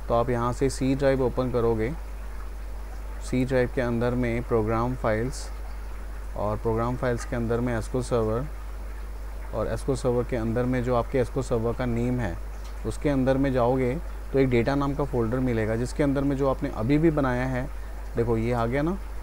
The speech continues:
this is M D F और this is L D F। ये दो फाइलें create होती हैं। ये interview के questions भी होते हैं कि अगर आप जो भी, suppose कर लो आप data का backup लेना चाहते हो, आप चाहते हो कि entire एसक्यूएल server के अंदर में जितने tables बने हुए हैं वो सारे tables मेरे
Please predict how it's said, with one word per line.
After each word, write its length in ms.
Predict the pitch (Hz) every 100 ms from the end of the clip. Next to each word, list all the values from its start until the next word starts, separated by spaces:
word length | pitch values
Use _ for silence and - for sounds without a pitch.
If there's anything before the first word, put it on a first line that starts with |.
| - -
this 160 | 123 135
is 120 | 160
M 180 | 120 117
D 100 | 117 160
F 220 | 196 -
और 100 | 127
this 180 | 117 117
is 160 | 170 202 -
L 140 | 107
D 100 | 98 95
F। 120 | 90 117
ये 60 |
दो 160 | 123 156
फाइलें 400 | 156 127 131 185 - - - -
create 260 | 123 123
होती 260 | 120 95 101
हैं। 120 | 98
ये 280 | 113 131 139
interview 360 | 135 131 143 147
के 120 | 151
questions 380 | 143 127 147 135
भी 100 | 131
होते 240 | 139 120 131
हैं 100 | 131
कि 60 |
अगर 160 | 131 127
आप 120 | 123
जो 180 | 120 120
भी, 240 | 127 135 - - - - -
suppose 240 | 123 139
कर 120 | - 131
लो 100 | 131
आप 140 | 131
data 220 | 123 117
का 120 | 123
backup 400 | 131 113 107 127
लेना 220 | 131 127 127
चाहते 340 | 127 113 127
हो, 220 | 123 117 127 - - - - 113
आप 120 | 113
चाहते 300 | 127 117 143
हो 60 |
कि 120 | 135 -
entire 540 | 123 123 135 131 143
एसक्यूएल 280 | 131 - 139
server 260 | 135 127 127
के 80 |
अंदर 160 | 131 123
में 120 | 135
जितने 260 | 123 120 139
tables 380 | 131 113 135 135
बने 280 | 123 117
हुए 140 | 123 113
हैं 80 | 107
वो 100 | 120
सारे 300 | 127 120 135
tables 380 | 135 120 127
मेरे 240 | 127 120